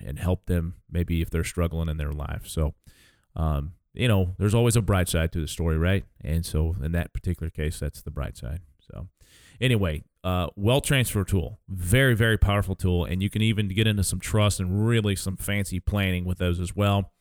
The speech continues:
Irrevocable life insurance trust, things like that to keep it out of an estate. Haven't seen a whole lot of that planning because, again, the, the, uh, estate tax exemption is so high now.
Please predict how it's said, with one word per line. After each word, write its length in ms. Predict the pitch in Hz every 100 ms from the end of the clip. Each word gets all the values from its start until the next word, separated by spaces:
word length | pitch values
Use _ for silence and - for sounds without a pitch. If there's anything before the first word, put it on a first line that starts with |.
| _ - -
Irrevocable 580 | - 98 90 98 92 92
life 260 | 92 98 90
insurance 360 | - 98 92
trust, 440 | - 104 95 - -
things 240 | 95 90
like 180 | 90 -
that 260 | 95 95 - _ _
to 60 | -
keep 240 | - 104
it 80 | - -
out 120 | 101
of 120 | 98
an 80 | 98
estate. 480 | 92 - 107 98 95 - _ _ _ _ _ _ _ _ -
Haven't 240 | 98 110
seen 180 | - 117
a 40 |
whole 180 | 98 113
lot 160 | 101 101
of 100 | 98
that 180 | 104 -
planning 340 | 104 101 101
because, 400 | 95 - 92 82
again, 320 | 87 92 82
the, 220 | 78 69 78 -
the, 300 | 87 85 76
uh, 80 | 76 - -
estate 280 | - 98
tax 240 | - 90 -
exemption 400 | 85 95 90 82
is 100 | 80
so 280 | - 107 90
high 260 | 92 85
now. 260 | 85 80